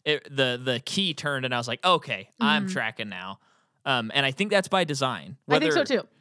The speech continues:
Speaker 1: Yeah, I, th-, I, I was about to say, I think it's by design, whether intentional or not, which would mean it's not by design.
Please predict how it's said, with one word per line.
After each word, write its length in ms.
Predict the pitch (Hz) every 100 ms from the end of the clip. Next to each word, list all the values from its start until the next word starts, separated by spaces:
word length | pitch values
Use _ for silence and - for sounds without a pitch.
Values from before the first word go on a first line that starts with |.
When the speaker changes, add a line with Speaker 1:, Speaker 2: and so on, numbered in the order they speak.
| _
Speaker 1:
Yeah, 180 | 160 110
I, 100 | 110
th-, 120 | 131 _ - -
I, 160 | 131 -
I 120 | 139
was 100 | 139
about 180 | 147 151
to 60 |
say, 220 | 151 151 123
I 80 |
think 140 | 120 139
it's 80 | -
by 140 | 123
design, 340 | 113 117 113
whether 220 | 113 113 107
intentional 440 | 104 107 - 123
or 100 | 127
not, 240 | 127 131 120
which 220 | 123 -
would 160 | 117
mean 280 | 107 107 104 -
it's 200 | - -
not 200 | 101 90
by 120 | 90
design. 480 | 85 90 82 92